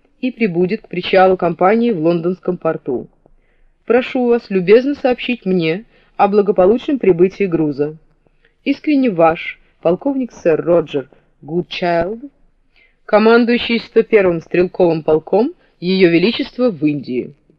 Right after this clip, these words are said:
Доставлено благодаря содействию командующего фрегатом Ее Величества Пантера». Бумага шуршала, и я понял, что это мои руки дрожат от волнения.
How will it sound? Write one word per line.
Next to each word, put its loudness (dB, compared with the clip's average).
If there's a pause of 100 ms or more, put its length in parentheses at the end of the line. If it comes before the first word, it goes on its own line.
(960)
Доставлено 2
благодаря 2
содействию -2
командующего -2
фрегатом -2
Ее 0
Величества -4 (300)
Пантера». -2 (1400)
Бумага 2
шуршала, 2
и -2
я 4
понял, -4
что -6
это -2
мои 0
руки 0
дрожат 2
от -6
волнения. -2